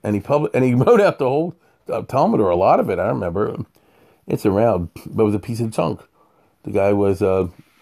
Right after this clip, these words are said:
not Am Haaretz, apparently, or worse, he's fifty percent Am Haaretz. This guy, Michael Rodkinson, I don't know why, he's gotten a lot of, um, academic play recently. Professor Meir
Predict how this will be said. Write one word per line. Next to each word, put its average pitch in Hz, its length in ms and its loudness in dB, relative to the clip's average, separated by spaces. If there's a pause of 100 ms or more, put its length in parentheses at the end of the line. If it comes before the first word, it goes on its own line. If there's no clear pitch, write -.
(120)
not 98 160 0
Am 104 80 0
Haaretz, 92 280 0
apparently, 101 420 -4
or 107 260 2 (520)
worse, 139 460 2
he's - 260 -4
fifty 180 400 0
percent 95 360 -6
Am 90 160 -6
Haaretz. 82 340 -6 (480)
This 175 180 -2
guy, 170 160 0
Michael 151 360 2
Rodkinson, 120 580 0
I 131 100 -2
don't 160 80 2
know 147 80 2
why, 135 260 0
he's 110 200 -4
gotten 131 200 -2
a 110 60 -2
lot 120 220 0
of, 104 180 0 (840)
um, 95 420 -2 (840)
academic 113 500 -2
play 139 240 0
recently. 90 460 -6 (160)
Professor 98 420 -6
Meir 104 420 -2